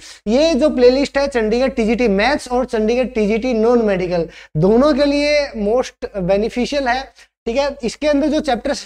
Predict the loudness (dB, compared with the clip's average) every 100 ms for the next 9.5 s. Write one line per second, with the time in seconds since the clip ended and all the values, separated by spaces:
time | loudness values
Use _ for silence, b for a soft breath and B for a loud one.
0 | -8 -4 -4 -4 -2 -2 0 0 -2 -6
1 | -4 -4 -2 -2 0 0 0 0 2 0
2 | -4 -8 -6 -4 -4 -4 -4 -4 -4 B
3 | B -2 0 0 -2 -2 -2 -4 -2 0
4 | 0 0 -2 -2 -4 -6 -8 -8 -6 -8
5 | -10 -20 -18 -8 -8 -4 -2 0 2 2
6 | 4 4 2 0 -2 0 2 2 0 B
7 | B B -2 0 -2 -2 0 2 2 0
8 | 0 -2 -2 -2 -2 -2 -4 -2 2 2
9 | 2 0 -2 -4